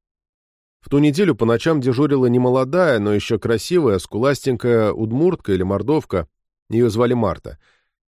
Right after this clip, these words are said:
Поздоровавшись со мной кивком головы, она сунула руки под одеяло, как это делал я, когда массировал отцу ступни, и пощупала его ноги. По её взгляду я понял, что дела плохи. «Что?» «Готовьтесь, часов через пять», —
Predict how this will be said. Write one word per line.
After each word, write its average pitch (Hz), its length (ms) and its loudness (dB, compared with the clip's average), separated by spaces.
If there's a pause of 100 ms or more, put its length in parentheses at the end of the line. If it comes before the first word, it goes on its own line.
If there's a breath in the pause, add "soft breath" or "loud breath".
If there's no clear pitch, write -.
(380)
Поздоровавшись 147 640 2
со 151 100 0
мной 147 180 2
кивком 143 360 -2
головы, 147 380 2
она 123 180 2
сунула 135 460 2
руки 143 240 2
под 120 200 -4
одеяло, 131 540 0
как 101 220 -4
это 107 140 -2
делал 117 380 2
я, 113 260 2
когда 98 320 -2
массировал 98 640 0
отцу 101 280 -4
ступни, 101 440 -6
и 85 40 -4
пощупала 131 540 -4
его 120 260 0
ноги. 90 420 -4 (960)
По 95 60 -2
её 117 200 2
взгляду 135 360 0
я 117 140 2
понял, 123 300 0
что - 180 -4
дела 104 260 0
плохи. 87 420 -10 (800)
«Что?» 92 340 -4 (960)
«Готовьтесь, 131 680 -4
часов 131 320 -4
через 120 240 0
пять», — - 320 -6